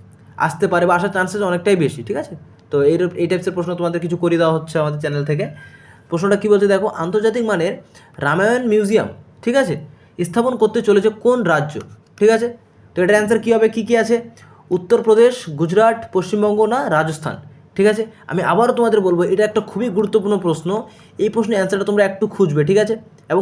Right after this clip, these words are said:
খুঁজলেই তোমরা পাবে, এবং তোমাদের খুবই পরিচিত রাজ্য, তোমাদের এটা বলে দিলাম, খুবই পরিচিত রাজ্য। কী আছে? রামায়ণ মিউজিয়াম স্থাপন করতে চলেছে কোন রাজ্য? ঠিক আছে, তোমরা খোঁজো, খুঁজে অ্যান্সারটা অবশ্যই কমেন্ট সেকশনে জানাবে।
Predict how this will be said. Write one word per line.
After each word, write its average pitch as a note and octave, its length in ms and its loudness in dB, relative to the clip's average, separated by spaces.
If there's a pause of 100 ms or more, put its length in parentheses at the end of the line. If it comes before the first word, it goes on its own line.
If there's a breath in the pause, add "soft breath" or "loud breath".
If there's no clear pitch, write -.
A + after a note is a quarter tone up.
খুঁজলেই A3+ 300 0
তোমরা A#3 220 0
পাবে, F#3+ 200 2
এবং A3 160 2 (160)
তোমাদের A3 240 -2 (100)
খুবই C4 160 -6
পরিচিত G3+ 420 2
রাজ্য, E3+ 360 2 (320)
তোমাদের D#3+ 220 0
এটা E3+ 140 2
বলে F3+ 120 4
দিলাম, G#3 140 -4
খুবই G3+ 240 -2
পরিচিত F#3 360 0
রাজ্য। F3 240 0 (160)
কী G3+ 80 -2 (100)
আছে? G#3+ 120 0 (520 loud breath)
রামায়ণ F#3+ 400 0 (100)
মিউজিয়াম G3+ 400 2
স্থাপন G3 360 -6
করতে F#3 260 -4
চলেছে F3 280 0
কোন A#3+ 320 2
রাজ্য? D#3 320 0
ঠিক G3 140 2
আছে, G3+ 180 0 (380 loud breath)
তোমরা G3+ 180 4
খোঁজো, G#3+ 360 0
খুঁজে A3 380 0
অ্যান্সারটা F3 360 -4
অবশ্যই G#3+ 400 0
কমেন্ট G#3 260 0
সেকশনে F3 300 -4
জানাবে। B2 280 -2